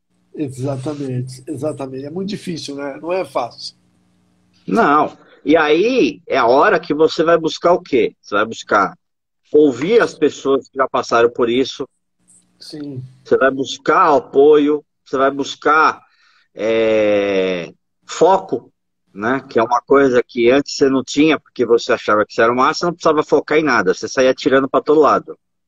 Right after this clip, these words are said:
Speaker 1: Sim.
Speaker 2: Aí você busca isso,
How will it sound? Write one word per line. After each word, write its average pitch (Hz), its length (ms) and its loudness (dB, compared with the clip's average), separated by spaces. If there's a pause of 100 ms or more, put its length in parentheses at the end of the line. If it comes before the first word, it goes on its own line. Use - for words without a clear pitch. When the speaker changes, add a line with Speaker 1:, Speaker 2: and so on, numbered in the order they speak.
(800)
Speaker 1:
Sim. 117 380 -16 (960)
Speaker 2:
Aí 131 200 4
você 185 200 2
busca 143 520 2
isso, 175 480 4